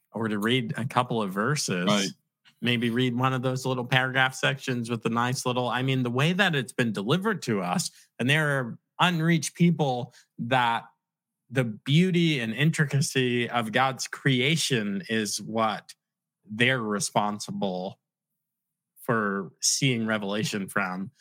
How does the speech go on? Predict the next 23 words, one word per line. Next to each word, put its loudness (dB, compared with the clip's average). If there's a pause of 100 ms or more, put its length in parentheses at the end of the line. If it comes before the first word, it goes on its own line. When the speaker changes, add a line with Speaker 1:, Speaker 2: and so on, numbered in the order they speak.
(180)
Speaker 1:
And 0
we 2
have 2
leather-bound 0
books 0
with 0 (100)
verses, 0
chapter 0
and -4
verse, 0 (320)
and -2
heading 2
titles 0
and -2
sections 0
and 0 (460)
the -2
little -2
thumb 0
cutout 2
so 0
you 0
can -2